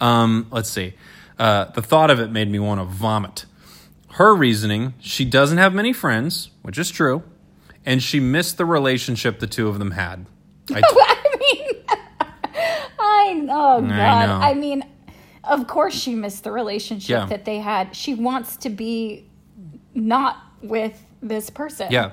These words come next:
Speaker 1: You know what relationship she really doesn't care for? <laughs> It's the one she's in.
Speaker 2: Yes.
Speaker 1: Um,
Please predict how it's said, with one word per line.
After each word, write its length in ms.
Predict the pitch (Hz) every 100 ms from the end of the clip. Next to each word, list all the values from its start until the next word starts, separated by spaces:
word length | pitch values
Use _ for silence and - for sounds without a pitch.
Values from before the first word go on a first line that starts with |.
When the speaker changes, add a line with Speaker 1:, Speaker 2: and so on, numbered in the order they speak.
| -
Speaker 1:
You 80 | 143
know 60 | 220
what 120 | 170
relationship 560 | 135 127 - 113 120 104
she 140 | 104
really 280 | 101 131 117
doesn't 240 | 104 107
care 220 | 104 110
for? 320 | 107 110 120 104
<laughs> 40 | 302
It's 180 | 113 104
the 60 | 120
one 140 | 117
she's 240 | 120 117 101
in. 160 | 107 87 147 -
Speaker 2:
Yes. 420 | 262 226 104 202
Speaker 1:
Um, 600 | 127 120 117 113 113 110